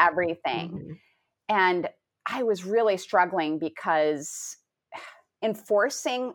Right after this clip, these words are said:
Speaker 1: a lot of rules <laughs> is very time consuming and energy draining.
Speaker 2: Yeah, yeah. Well, I, I remember you telling us years ago, one of your philosophies was relationship before rules.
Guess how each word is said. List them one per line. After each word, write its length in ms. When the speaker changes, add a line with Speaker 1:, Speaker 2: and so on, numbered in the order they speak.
Speaker 1:
a 80
lot 420
of 160
rules 720
<laughs> 140
is 280
very 400
time 320
consuming 800
and 260
energy 560
draining. 460
Speaker 2:
Yeah, 420
yeah. 380
Well, 200
I, 220
I 300
remember 800
you 180
telling 400
us 180
years 300
ago, 240
one 220
of 120
your 140
philosophies 1000
was 240
relationship 840
before 380
rules. 600